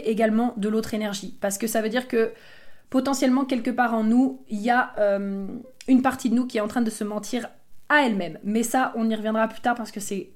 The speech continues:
aussi complètement sur un autre sujet, sur le côté de, euh, sur le côté d'accueillir finalement, euh, toutes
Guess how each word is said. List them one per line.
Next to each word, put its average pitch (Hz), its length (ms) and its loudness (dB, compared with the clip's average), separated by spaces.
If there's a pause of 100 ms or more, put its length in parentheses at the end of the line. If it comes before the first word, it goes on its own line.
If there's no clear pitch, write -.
aussi 233 640 -4
complètement 262 460 0
sur 233 220 -4
un 208 80 -4
autre 214 140 -4
sujet, 214 280 -4
sur 208 220 -4
le 196 80 -2
côté 208 340 -4
de, 202 140 -2
euh, 196 220 2 (640)
sur 240 220 0
le 226 80 2
côté 240 320 0
d'accueillir 240 480 0
finalement, 233 600 0
euh, 202 180 0 (180)
toutes 311 320 0